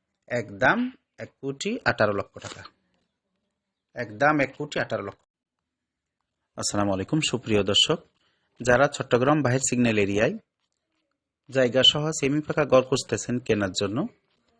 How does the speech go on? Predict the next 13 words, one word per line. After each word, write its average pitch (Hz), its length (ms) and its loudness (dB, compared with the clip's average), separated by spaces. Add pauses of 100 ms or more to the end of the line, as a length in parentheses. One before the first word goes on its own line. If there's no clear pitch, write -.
(320)
তাদের 123 320 0
জন্য 120 260 0 (180)
আকর্ষণীয় 123 540 0
একটি - 280 -6 (380)
ভিডিও 120 240 -4
নিয়ে 98 200 -4
আসলাম। - 280 -8 (1500)
বাইশ 135 300 2
ফিট 190 300 0
রাস্তার 127 380 0
সাথে 117 220 -2
লাগানো 107 380 2 (840)
তিন 139 140 2